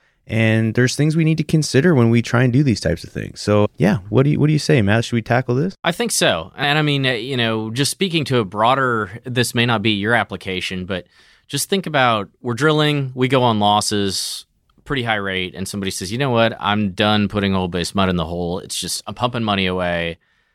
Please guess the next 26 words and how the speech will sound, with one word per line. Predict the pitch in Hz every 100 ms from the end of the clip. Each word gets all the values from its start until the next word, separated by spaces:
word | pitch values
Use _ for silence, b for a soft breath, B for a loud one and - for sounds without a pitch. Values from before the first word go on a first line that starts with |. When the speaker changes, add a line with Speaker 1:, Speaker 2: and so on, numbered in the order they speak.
| _ _
Speaker 2:
I'm | 107
gonna | 117 117
go | 113
to |
water-based." | 107 101 92 82 76 - - _ _ -
You | 101
know, | 98
when | 92 107 143
and | 139
where | 107 113 123 123
and | 101 95 90 - - _ -
at | - 98
what | 107 -
point | 117 110
is | 101
that | 101 98 - _ _ _ _ _ _ _
risky? | 104 117 - 123 117
And | 98
o-, |
obviously | 95 104 156 147 151
there's, | 120 110 101 - - _ -
it, | 120
it | 120 107 113
depends | 113 113 101
on | 95
everything | 92 90 95 90